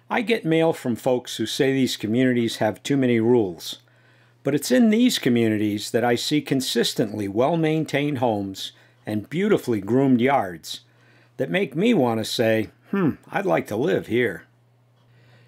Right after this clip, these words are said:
This is a beautiful home with a full windowed front-facing Florida room. The unusual vertical siding gives it a unique look in the neighborhood.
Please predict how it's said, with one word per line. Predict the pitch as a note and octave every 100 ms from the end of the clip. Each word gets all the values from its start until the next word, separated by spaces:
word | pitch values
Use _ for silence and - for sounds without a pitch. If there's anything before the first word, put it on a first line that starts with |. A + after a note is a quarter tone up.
| -
This | G#3 G#3+
is | G#3 E3
a | D#3 D#3
beautiful | A#2+ - C#3 C3+ - G2+
home | F#2+ G#2 A2 A2
with | A2+
a | G#2+
full | - - F3+ D#3+
windowed | D#3 D3+ D3 C#3+
front-facing | - - C#3+ D#3+ - B2 B2 - B2+ A#2
Florida | - B2+ B2 G#2
room. | E2+ F2 C2+ - _ _ _ _ _ _ _ _ _ _ _ _ -
The | C3+
unusual | D3 F3 A#3 F3+ E3+ D#3 A#2
vertical | A2 D#3 - - G2+
siding | - A#2 G#2 G2 F#2+ G#2 - _ - _
gives | - D#3+
it | F3
a | D3+
unique | D3 C#3+ E3 D#3+
look | C3 D3 -
in | G2+
the | F#2
neighborhood. | G2 A2 G2+ D#2+ E2+